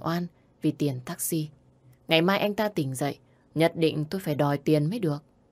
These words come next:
Tôi cẩn thận đóng cửa phòng, ngồi xuống ghế thở đầy mệt nhọc. Tôi nhìn Quân bằng ánh mắt bất lực, miệng không quên cằn nhằn. "Không biết uống cái gì mà nhiều thế.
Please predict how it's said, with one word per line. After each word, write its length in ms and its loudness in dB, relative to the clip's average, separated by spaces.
Tôi 100 4
cẩn 240 4
thận 220 2
đóng 260 -2
cửa 180 -2
phòng, 300 -6
ngồi 200 4
xuống 240 0
ghế 280 2
thở 280 -2
đầy 140 -2
mệt 240 -4
nhọc. 200 -4
Tôi 140 6
nhìn 260 2
Quân 280 0
bằng 140 -4
ánh 220 -6
mắt 180 -8
bất 220 -6
lực, 180 0
miệng 280 2
không 200 -6
quên 240 -4
cằn 260 -6
nhằn. 180 -8
"Không 220 -2
biết 160 2
uống 240 0
cái 120 -4
gì 140 0
mà 120 -4
nhiều 240 0
thế. 340 0